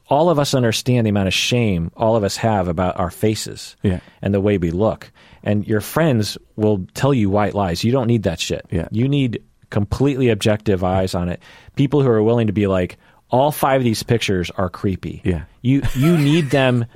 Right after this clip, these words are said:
Speaker 1: to be able to say that. Your friends aren't gonna say that in
Speaker 2: No.
Speaker 1: all likelihood. So, so that, so s-, figure out a way to get them to people that don't know you and, and won't feel bad to actually point out. Then you'll know,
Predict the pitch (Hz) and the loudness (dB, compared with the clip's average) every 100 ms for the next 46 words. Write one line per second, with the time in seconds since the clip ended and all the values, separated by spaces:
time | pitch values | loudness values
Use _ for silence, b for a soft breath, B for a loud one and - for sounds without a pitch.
0 | B - 135 120 127 123 110 101 - 120 | B -4 -2 2 4 4 2 2 2 2
1 | 95 82 113 - 131 123 107 95 90 - | 2 -2 -2 0 0 0 0 0 -2 0
2 | 95 87 87 85 87 87 87 87 78 - | 0 0 0 0 0 -2 -4 -6 -6 -2
3 | 95 92 B B B - 127 123 139 - | -2 -4 B B B -6 0 2 0 -2
4 | - 117 - 147 147 170 156 143 127 110 | -4 -4 -2 -2 2 4 4 4 4 2
5 | 98 120 - 120 117 110 113 110 107 95 | 2 0 2 0 0 0 0 0 0 0
6 | 117 101 98 113 127 117 110 101 101 - | 0 0 0 0 2 2 2 0 -4 -4
7 | 104 95 104 104 - 107 95 95 95 87 | -4 0 0 -2 -2 -2 0 -2 -2 -2
8 | 85 92 95 - 98 92 92 90 B B | -4 -4 -8 -8 -4 -4 -4 -6 B B
9 | B B - 131 139 131 120 113 110 101 | B B 0 2 2 2 2 2 2 2
10 | 95 | 0